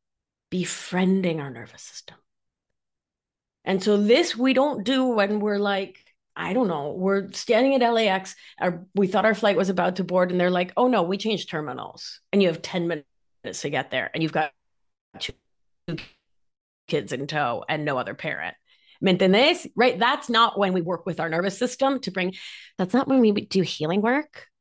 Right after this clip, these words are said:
You know what I mean? That's when you run. <laughs> But you calm your nervous system enough that you make sure to actually bring both children and the luggage and your cafecito and not murder yourself or anyone else in the path. You know what I mean? So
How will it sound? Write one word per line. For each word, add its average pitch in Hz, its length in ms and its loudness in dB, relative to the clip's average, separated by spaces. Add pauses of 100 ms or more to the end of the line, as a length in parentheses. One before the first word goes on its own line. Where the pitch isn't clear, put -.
You 220 100 -2
know 220 100 0
what 240 100 2
I 247 40 6
mean? 277 340 0 (160)
That's 247 220 0
when 294 120 -2
you 262 80 0
run. 226 360 2 (520)
<laughs> 427 80 8 (1160)
But 233 180 2
you 233 120 -2
calm 233 240 0
your 208 100 2
nervous 208 280 0
system 190 260 -6
enough 285 340 2
that 165 100 -4
you 202 100 -4
make 190 140 -4
sure 185 120 -4
to - 160 -4
actually 190 360 -2
bring 294 240 2
both 180 240 0
children 156 420 -6 (160)
and 269 240 4
the 220 80 4
luggage 170 540 -2
and 214 180 2
your 214 100 2
cafecito 147 760 -6 (300)
and 170 100 2
not 143 240 0
murder 180 240 0
yourself 160 340 -4
or 160 60 -6
anyone 151 300 -2
else 131 200 -4
in 160 60 -12
the 151 80 -6
path. 92 320 -8 (180)
You 202 120 2
know 202 100 4
what 202 100 4
I 214 40 2
mean? 294 280 2 (920)
So - 320 -4